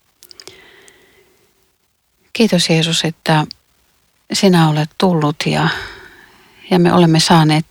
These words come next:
tietää sinusta. Kiitos, että kuolit jokaisen, jokaisen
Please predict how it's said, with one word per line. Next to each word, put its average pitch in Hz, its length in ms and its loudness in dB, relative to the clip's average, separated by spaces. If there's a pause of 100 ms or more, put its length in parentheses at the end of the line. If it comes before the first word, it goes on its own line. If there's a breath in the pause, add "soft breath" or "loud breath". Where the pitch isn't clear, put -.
tietää 160 600 0 (100)
sinusta. - 680 -4 (2250 soft breath)
Kiitos, 196 360 -2
että 160 360 -4 (300)
kuolit 160 360 0 (140)
jokaisen, 156 800 0 (1600 loud breath)
jokaisen 170 680 0